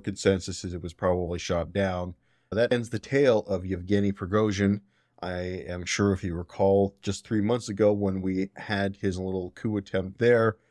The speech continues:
we were all talking about how Yevgeny Prigozhin is not long for this world. He is a dead man walking, and that effectively seems to have been the case.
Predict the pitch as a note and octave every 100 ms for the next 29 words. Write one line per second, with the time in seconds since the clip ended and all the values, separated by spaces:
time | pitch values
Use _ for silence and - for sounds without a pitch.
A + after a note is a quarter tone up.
0 | _ _ - G2 G2 G2 G2+ G2 - G2
1 | G2 G2 F#2 E2+ F2 E2 F#2+ F2+ F2 F2+
2 | - _ _ _ _ A2+ G#2+ G2 B2 A#2
3 | G#2 G2+ G#2+ G2 G2+ F#2+ F#2+ G#2 G2+ G2
4 | G2 G2 G2 F#2+ F#2 G2+ G#2+ G#2+ G#2 G2+
5 | - _ _ _ - G#2 G2+ G2+ F#2+ F#2+
6 | F#2+ F2 F2 F2 G#2 G#2 G2+ G2 F#2+ F#2+
7 | F#2+ F#2+ G2 F#2 F2 - _ _ F#2 F2
8 | E2+ F2 E2 E2 - E2 G2 E2 D#2+ D#2+
9 | D#2+ - - F2+ F2 D#2+ - F2+ F#2+ F2+
10 | - G2+ G2 G2 A2+ C#3+ G3 G2+ - -